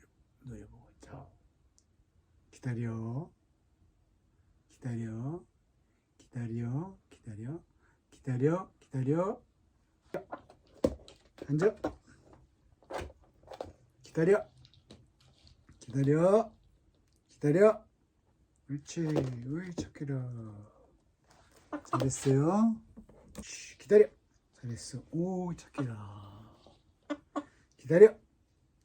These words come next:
기다려. 기다려. 앉아.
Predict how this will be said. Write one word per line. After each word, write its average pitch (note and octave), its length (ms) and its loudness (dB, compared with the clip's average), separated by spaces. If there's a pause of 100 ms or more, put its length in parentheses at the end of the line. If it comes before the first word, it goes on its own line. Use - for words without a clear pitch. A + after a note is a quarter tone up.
(800)
기다려. D#3+ 760 6 (420)
기다려. D#3 600 4 (2250)
앉아. E3+ 360 -2